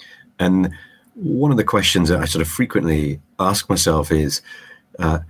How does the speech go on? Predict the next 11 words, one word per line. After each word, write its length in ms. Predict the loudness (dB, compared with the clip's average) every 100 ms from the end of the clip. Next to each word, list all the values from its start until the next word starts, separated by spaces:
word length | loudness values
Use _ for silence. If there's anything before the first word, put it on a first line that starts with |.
| -16 _ -4
are, 220 | -2 0
are 180 | 0 2
we 120 | 2
in 100 | 0
fact 320 | 0 -2 -2 0
out 260 | 0 0 -4
of 120 | -4
time 520 | -2 0 2 2 -2
to 240 | -2 0 0
wholesale, 1200 | -2 -6 -2 0 0 0 2 2 2 0 -2 -6 _ _ _ _
uh, 460 | -2 0 0 -2 -6